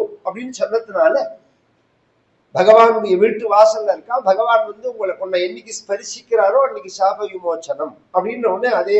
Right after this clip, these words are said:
மாதிரியே பகவான் வந்த உடனே சாப விமோச்சனம் ஆச்சு. ரெண்டு பேரும் பகவானை பார்த்து ஸ்தோத்திரம் பண்றார்கள். ஸ்தோத்திரம் பண்ணிட்டு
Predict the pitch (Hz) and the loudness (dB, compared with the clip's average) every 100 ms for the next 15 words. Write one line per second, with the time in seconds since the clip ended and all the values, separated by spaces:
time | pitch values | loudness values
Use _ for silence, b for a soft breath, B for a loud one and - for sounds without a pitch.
0 | 214 208 190 190 214 233 170 196 202 180 | 2 0 -4 -4 -6 -4 -4 -6 -6 -8
1 | 165 185 170 180 277 - 180 190 196 185 | -12 -10 -10 -8 -14 -2 0 0 -2 -6
2 | 170 160 147 151 160 - - _ _ _ | -10 -10 -8 -6 -6 -10 -20 _ _ _
3 | _ _ _ _ _ _ - 165 220 226 | _ _ _ _ _ _ -2 0 6 6
4 | 226 233 247 254 196 208 214 214 196 190 | 8 6 4 0 0 4 6 6 4 -2
5 | 190 214 - - - 208 220 214 220 214 | 0 -2 -4 -18 -10 -2 -2 0 -4 -4
6 | 175 165 170 147 143 - _ _ _ _ | -6 -4 -2 -2 -4 -12 _ _ _ _
7 | _ _ _ _ _ _ _ _ _ _ | _ _ _ _ _ _ _ _ _ _
8 | _ _ - - - _ _ - 202 214 | _ _ -20 -20 -20 _ _ -2 0 2
9 | 220 185 175 165 | 2 2 -2 -2